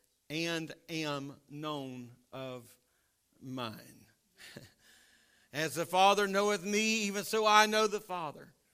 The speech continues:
and I lay down my life for the sheep. And other sheep I have."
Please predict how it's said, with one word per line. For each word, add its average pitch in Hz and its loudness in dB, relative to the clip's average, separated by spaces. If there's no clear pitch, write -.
and 123 -12
I 135 -6
lay 135 -4
down 135 -6
my 143 0
life 143 -2
for 143 -10
the 120 -16
sheep. 120 -12
And 160 -4
other 262 2
sheep 185 -2
I 160 -4
have." 120 -8